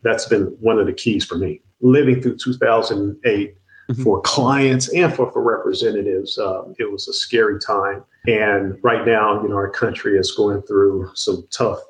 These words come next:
Speaker 1: you know, economic times with inflation and financial markets, the roller coaster, you know, that people are on. One of the things that, that I find is that, especially with some of the products that we, we, we offer where someone can't lose money,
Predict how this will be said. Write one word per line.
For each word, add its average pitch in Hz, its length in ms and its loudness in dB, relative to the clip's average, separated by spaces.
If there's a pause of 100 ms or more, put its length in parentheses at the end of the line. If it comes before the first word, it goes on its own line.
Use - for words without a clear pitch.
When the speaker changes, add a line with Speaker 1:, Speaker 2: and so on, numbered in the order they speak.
(100)
Speaker 1:
you 123 80 0
know, 104 160 2
economic 95 460 -4
times 95 420 -4
with 98 180 -4
inflation 95 800 -2
and 98 300 -8
financial 110 460 2
markets, 101 800 -2
the 95 60 -8
roller 107 280 0 (100)
coaster, 98 580 0
you 110 100 -10
know, 98 140 -4
that 95 200 -4
people 98 300 -6
are 98 420 0
on. 98 160 -10 (200)
One 165 180 4
of 139 100 4
the 113 140 2
things 113 260 2
that, - 140 -4
that 110 120 2
I 104 280 2
find 95 360 0
is 87 140 -10
that, 87 360 -6 (580)
especially 120 580 0
with 101 200 2
some 104 180 -2
of 95 120 -2
the - 60 -14
products 92 360 -2
that 95 120 -2
we, 95 360 -6 (100)
we, 101 200 -6
we 95 200 -4
offer 95 640 -2 (380)
where 98 120 2
someone 98 400 2
can't - 340 -4
lose 98 320 -4
money, 95 320 -4